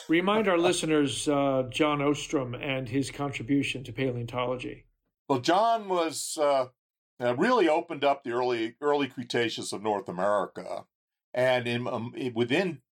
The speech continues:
Speaker 1: the, that whole project, he discovered a, a little beast called Deinonychus
Speaker 2: <laughs>
Speaker 1: that he was able to tie in with his research on, uh,
Speaker 2: Which
Speaker 1: the
Speaker 2: is a
Speaker 1: earliest
Speaker 2: dromaeosaur,
Speaker 1: bird,
Speaker 2: right? That's a velociraptor.
Speaker 1: which is a
Speaker 2: Yeah.
Speaker 1: dromaeosaur. It was the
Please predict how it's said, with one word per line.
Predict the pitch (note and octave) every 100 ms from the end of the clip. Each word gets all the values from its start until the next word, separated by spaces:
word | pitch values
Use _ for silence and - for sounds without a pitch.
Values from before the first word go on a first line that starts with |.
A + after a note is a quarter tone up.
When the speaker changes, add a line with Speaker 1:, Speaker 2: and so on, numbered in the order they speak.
| -
Speaker 1:
the, | -
that | B2+ A#2+
whole | A2+ A2
project, | - C3 C#3+ C3+ A2 G2 -
he | C#3+
discovered | C#3+ - B2 A#2+ A2+
a, | G#2+ G2+ _ _ _
a | C3+
little | C3+ D3 B2 -
beast | C#3 C3 B2 -
called | C3 A2+ G2+
Deinonychus | A#2 A#2+ A#2 G2+ F#2 F2 - B2+ D#3+ C#3 C3 C3 A2+ A#2 _
Speaker 2:
<laughs> | -
Speaker 1:
that | A2 A2
he | G#2+ C3+ C3
was | B2 A2
able | A#2+ A#2 A2 G#2+
to | - A#2+
tie | - C3 B2+
in | A#2+ B2+ C#3
with | A2
his | G#2 F#2+ G2
research | A2 A#2 A#2+ A2+ -
on, | G#2+ G#2 G2+ G2 G2 F#2+
uh, | G2+ F#2 F2 _ _
Speaker 2:
Which | - E3+ G#3
Speaker 1:
the |
Speaker 2:
is | A3
a | -
Speaker 1:
earliest | - G3+ G3
Speaker 2:
dromaeosaur, | F3+ C#3+ D#3 E3 C3+
Speaker 1:
bird, |
Speaker 2:
right? | B2+ C#3+ E3
That's | E3 D3
a | C#3
velociraptor. | C3 C#3 C#3+
Speaker 1:
which | C3+
is | C3+
a |
Speaker 2:
Yeah. | B2+
Speaker 1:
dromaeosaur. | B2 D#3 G3 D3 A#2+ G2+ F2 E2+ E2+
It | G#2+
was | A2
the | G#2+ G#2+